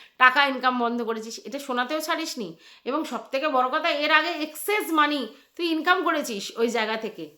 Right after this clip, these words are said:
হুম, মানে লুট <laughs> চালিয়েছিস যাকে বলে। তাহলে এখন না একটু কম করলি, এক মাস নয় ছেড়ে দিলি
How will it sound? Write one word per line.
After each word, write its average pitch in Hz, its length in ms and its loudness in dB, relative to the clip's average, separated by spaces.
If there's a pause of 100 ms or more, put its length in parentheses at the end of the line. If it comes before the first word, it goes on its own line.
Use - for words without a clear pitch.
(120)
হুম, 208 320 -8 (360)
মানে 311 180 -2
লুট 311 540 2
<laughs> 320 160 -2
চালিয়েছিস 240 640 0
যাকে 180 240 -10
বলে। 170 260 -10 (340)
তাহলে 269 300 2
এখন 302 300 2
না 330 120 0
একটু 330 180 -4
কম 330 240 2
করলি, 269 380 -4
এক 247 200 -2
মাস 302 200 -10
নয় 311 100 -6
ছেড়ে 285 260 -4
দিলি 240 300 -8